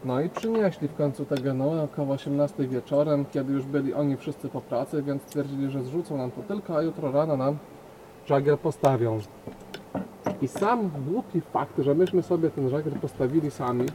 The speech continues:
po prostu postawili genuę na rolerze, to nie jest naprawdę skomplikowana robota.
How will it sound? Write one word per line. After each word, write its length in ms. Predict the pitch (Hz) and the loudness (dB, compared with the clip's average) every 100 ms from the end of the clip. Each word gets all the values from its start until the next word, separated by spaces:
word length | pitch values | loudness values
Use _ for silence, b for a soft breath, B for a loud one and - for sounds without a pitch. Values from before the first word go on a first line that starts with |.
| - | -4
po 60 | - | -2
prostu 260 | 233 208 | -2 -4
postawili 440 | - 202 190 190 190 | -6 0 2 2 4
genuę 320 | 214 208 139 | 6 6 6
na 120 | 139 | 4
rolerze, 340 | 175 175 131 131 | 6 6 6 2
to 100 | 170 | 2
nie 60 | |
jest 180 | 208 147 | 2 2
naprawdę 320 | 139 175 143 | 4 4 2
skomplikowana 600 | - 131 - - 139 135 | 0 0 2 2 2 2
robota. 400 | 131 123 120 143 | 0 -2 -2 2